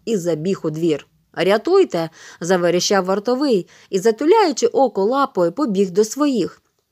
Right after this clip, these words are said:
"Що це за Момотаро? Ану, забирайся геть!" закричали чудовиська, вистромивши вперед залізні списи. Та фазан кинувся дзьобати їм очі своїм довгим дзьобом, мавпа дряпати обличчя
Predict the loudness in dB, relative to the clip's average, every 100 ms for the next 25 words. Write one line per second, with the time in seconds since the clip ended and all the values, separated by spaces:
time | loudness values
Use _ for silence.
0 | -10 0 2 4 2 2 0 0 -2 -2
1 | -2 0 -2 -4 -10 -2 0 0 -2 -2
2 | 0 2 0 0 0 -2 0 -2 -2 -10
3 | -8 -2 -2 -2 -2 0 0 0 -2 -4
4 | -2 0 0 -2 -6 -8 -8 -14 -2 -2
5 | -2 -6 -4 -4 -2 -4 _ _ _ -4
6 | -2 -2 -2 -6 -4 0 0 0 -4 -2
7 | -2 -2 -8 -12 _ _ _ -12 -6 -2
8 | -2 -2 -2 -2 -4 -14 -6 -2 -2 -4
9 | -2 -2 0 0 0 -2 0 0 0 0
10 | 0 -2 -4 -4 -2 2 0 -2 -10 -4
11 | -2 -2 -4 -6 -4 2 2 4 -2 -4
12 | _ -8 -2 -2 -2 -2 -4 -2 -2 -4
13 | -4 -4 -2 -2 -2 -4 -8